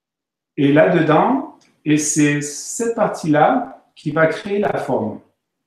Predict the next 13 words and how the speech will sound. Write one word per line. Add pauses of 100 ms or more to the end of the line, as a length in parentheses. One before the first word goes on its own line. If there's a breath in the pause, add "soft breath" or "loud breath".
(1200)
Donc,
euh, (100)
ça,
c'est
déjà (320)
quelque
chose (1160)
qui
est, (800)
qu'il
faut
arriver
à,